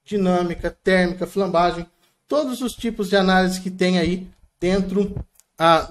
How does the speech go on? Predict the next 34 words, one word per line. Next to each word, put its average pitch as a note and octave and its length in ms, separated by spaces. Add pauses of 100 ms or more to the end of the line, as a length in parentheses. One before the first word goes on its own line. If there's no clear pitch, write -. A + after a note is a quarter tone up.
do B3+ 120
SolidWorks F#3 580
Simulation. G#3+ 520 (400)
A A#3+ 60
gente B3 260
tem A#3+ 160
uma B3+ 240
aula A3 320
específica B3 680
pra A3+ 180
cada C#4+ 360
tipo. G3+ 520 (460)
Ah, E3+ 640
na F3+ 80
verdade, G#3 380
não G#3+ 120
é C4 40
uma A#3+ 200
aula, G#3+ 240
é F#3+ 60
um G#3+ 160
módulo F#3 600 (260)
com F#3 300 (100)
mais G#3 340
de G3+ 80
dez A3 360
ou G3 80
doze F#3+ 280
aulas G#3 480 (360)
pra F#3+ 180
cada B3+ 380
tipo G#3+ 440 (320)
de G#3 140
análise. A3+ 640